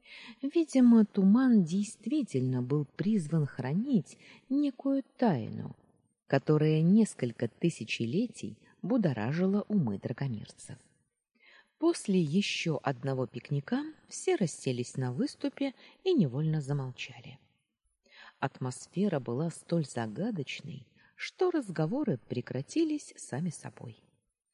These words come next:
Даже неугомонные Пирити с Пиропа сидели задумчиво, глядя вниз. К ним пристроились их не менее неугомонные хранительницы, на мордочках которых застыло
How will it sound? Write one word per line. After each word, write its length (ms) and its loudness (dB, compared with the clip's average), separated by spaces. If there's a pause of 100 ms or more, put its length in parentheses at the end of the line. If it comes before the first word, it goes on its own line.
(380)
Даже 360 0
неугомонные 880 4
Пирити 460 -2
с 220 -10
Пиропа 580 -4 (200)
сидели 680 -6
задумчиво, 760 -8
глядя 420 -10
вниз. 380 -18 (1000)
К 80 -6
ним 200 4
пристроились 1040 -2
их 280 0
не 180 2
менее 600 0
неугомонные 840 0
хранительницы, 1200 0 (520)
на 160 0
мордочках 760 -6
которых 640 -4 (220)
застыло 760 -6